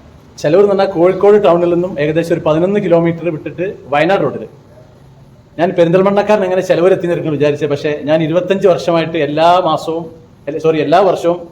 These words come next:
ഒരാഴ്ച ഈ ചെലവൂർ വന്ന് നിൽക്കാറുണ്ട്. ഇദ്ദേഹം മൻസൂർ ഇവിടെ എന്നെ കുറേ കൊല്ലങ്ങളോ ഒഴിഞ്ഞ ഒരാളാണ്. ഞാൻ രണ്ടായിരത്തിൽ എനിക്കൊരു ഊരവേദന ഉണ്ടായിരുന്നു. അപ്പോൾ അന്നാണ് ഞാനിവിടെ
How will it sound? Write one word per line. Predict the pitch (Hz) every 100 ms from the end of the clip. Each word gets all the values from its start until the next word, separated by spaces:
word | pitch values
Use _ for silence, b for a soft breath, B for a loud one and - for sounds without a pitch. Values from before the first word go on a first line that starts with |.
| 131
ഒരാഴ്ച | 180 170 165 180 156
ഈ | 151 151
ചെലവൂർ | 143 143 165
വന്ന് | 139
നിൽക്കാറുണ്ട്. | 123 127 120 101 - - _ _ - - _ _
ഇദ്ദേഹം | 131 156 175 139
മൻസൂർ | 139 - 165 - - - _ _ -
ഇവിടെ | 131 147
എന്നെ | 139 156 160 - - -
കുറേ | 139 170
കൊല്ലങ്ങളോ | 151 151 165 175 170 170
ഒഴിഞ്ഞ | 135 151 151
ഒരാളാണ്. | 131 127 123 139 - B B -
ഞാൻ | 147 151
രണ്ടായിരത്തിൽ | 151 170 190 190 190
എനിക്കൊരു | 175 170 170 135
ഊരവേദന | 147 170 180 147
ഉണ്ടായിരുന്നു. | 120 113 117
അപ്പോൾ | 139
അന്നാണ് | 156 185 175
ഞാനിവിടെ | 156 156 151